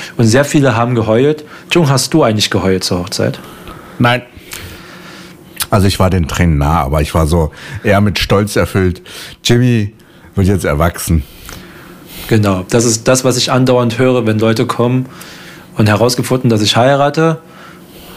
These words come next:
Speaker 1: Du hast die Leute, die, die einen ernsthaft Glückwünsche machen und dann hast du diese verheirateten Leute, die alle sagen, „Willkommen im Club.“ <laughs>
Speaker 2: Ja, das habe ich nicht gesagt,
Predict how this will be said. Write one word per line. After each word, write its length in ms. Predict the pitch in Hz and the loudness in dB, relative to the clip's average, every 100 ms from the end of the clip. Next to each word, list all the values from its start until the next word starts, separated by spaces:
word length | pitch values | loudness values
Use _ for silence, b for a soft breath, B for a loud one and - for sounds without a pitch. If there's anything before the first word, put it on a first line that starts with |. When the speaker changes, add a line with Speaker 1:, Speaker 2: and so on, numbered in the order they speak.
| B - | B -2
Speaker 1:
Du 120 | 107 | 0
hast 200 | 110 120 | 2 2
die 20 | |
Leute, 320 | 113 120 123 | 2 2 0
die, 240 | 110 113 113 | 0 0 -2
die 240 | - 110 | -2 0
einen 160 | 101 101 | 0 0
ernsthaft 460 | 117 135 - 135 | 0 0 0 0
Glückwünsche 420 | 135 139 143 139 131 | -2 0 0 2 2
machen 300 | 131 135 127 | 2 2 2
und 80 | |
dann 120 | 113 117 | 2 2
hast 140 | 117 | 2
du 60 | 117 | 0
diese 180 | 107 | 0
verheirateten 640 | 110 110 110 127 131 131 107 | 2 2 2 2 2 2 2
Leute, 240 | 113 117 | 2 2
die 100 | 113 | 0
alle 280 | - 104 110 | 2 2 2
sagen, 260 | 110 113 113 | 2 2 2
„Willkommen 300 | 113 117 117 | 2 2 0
im 100 | 113 | 0
Club.“ 320 | 123 123 - - - - - B B B B B B B | 0 0 -2 -18 -20 -20 -20 B B B B B B B
<laughs> 760 | B B B B B B - | B B B B B B -2
Speaker 2:
Ja, 160 | 95 107 | 0 2
das 160 | 110 123 | 2 0
habe 140 | 113 | 0
ich 80 | 101 | 0
nicht 180 | 101 - | -4 -2
gesagt, 460 | 82 73 76 - | -2 0 -2 -4